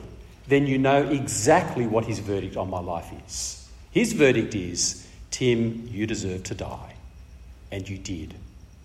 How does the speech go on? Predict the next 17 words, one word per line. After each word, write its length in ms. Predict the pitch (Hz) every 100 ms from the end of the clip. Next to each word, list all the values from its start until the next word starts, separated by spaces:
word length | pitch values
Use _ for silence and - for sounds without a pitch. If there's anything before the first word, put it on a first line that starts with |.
| - - - _
I 80 | 98
carried 380 | 101 - 131 135
out 360 | 104 113 104 -
the 80 |
sentence. 840 | 110 - 92 82 76 - - - - - - - -
Jesus 540 | - 117 113 113 -
bore 720 | - - 107 110 104 107 107 95
my 200 | 92 98
sentence. 760 | - 95 - - - - - - - - - - - - - - - - -
And 120 | 147
so 140 | 170 180
in 220 | 190 226
Jesus' 340 | 320 320 247
death, 680 | 208 202 101 - - - -
that 200 | 165 -
historical 720 | 190 180 - 190 214 196 180
event, 420 | 151 120 92 -